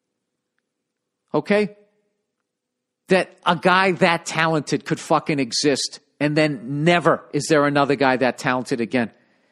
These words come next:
And despite everything that you saw an ama-, incredible athlete like Bo Jackson do, nothing Bo Jackson did as far as statistics go, despite the fact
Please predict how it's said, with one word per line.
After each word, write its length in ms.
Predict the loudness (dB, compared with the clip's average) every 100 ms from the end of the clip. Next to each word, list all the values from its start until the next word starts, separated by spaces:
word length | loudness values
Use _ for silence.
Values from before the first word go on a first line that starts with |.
| _ _ -4
And 120 | -2
despite 520 | 0 0 2 2 2
everything 380 | 0 0 -2 -2
that 140 | -2
you 80 | -4
saw 260 | 0 2 2
an 80 | 0
ama-, 280 | 0 0 0
incredible 560 | -4 0 0 2 2
athlete 320 | 2 0 -2
like 220 | -2 -2 0
Bo 200 | 0 2
Jackson 500 | 0 0 0 -6 -2
do, 260 | -2 -2 -6 _ _ _ _ _ _ _ _ _ _
nothing 360 | 0 0 0 2
Bo 140 | 2
Jackson 460 | 2 0 0 -4 0
did 320 | 0 0 -6 _ _ _ _ _ _ _ _ _ _ _
as 120 | -4
far 260 | 0 2 4
as 80 | 2
statistics 720 | -2 -4 0 0 0 -2 -6
go, 280 | -2 0 0 -6
despite 380 | -8 0 0 2
the 80 | -2
fact 460 | 0 0 0 -4